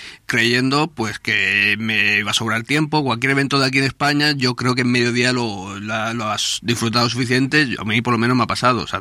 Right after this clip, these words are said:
ya sea el más grande, Barcelona, Madrid, me da igual. O sea, cualquiera, en mediodía yo lo he disfrutado ya y me, me vale. Y digo, "Bueno,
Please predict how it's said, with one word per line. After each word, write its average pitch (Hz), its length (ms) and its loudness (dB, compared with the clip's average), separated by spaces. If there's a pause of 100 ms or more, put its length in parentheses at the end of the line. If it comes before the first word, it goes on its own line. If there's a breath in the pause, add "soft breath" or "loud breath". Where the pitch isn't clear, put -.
(140)
ya 101 140 0
sea 117 140 0
el 113 60 2
más 113 120 2
grande, 120 260 0
Barcelona, 107 480 2
Madrid, 113 240 2
me 113 60 0
da 110 80 2
igual. 98 280 -2
O 80 40 -8
sea, 98 200 -2
cualquiera, 120 600 -2
en 117 80 -2
mediodía 131 600 2
yo 123 180 0 (100)
lo 117 160 -2
he 117 60 2
disfrutado 120 320 -2
ya 170 320 0
y 98 400 -2
me, 90 160 -10
me 107 180 0
vale. 90 300 0 (640 loud breath)
Y 120 100 0
digo, 110 160 0
"Bueno, 107 260 0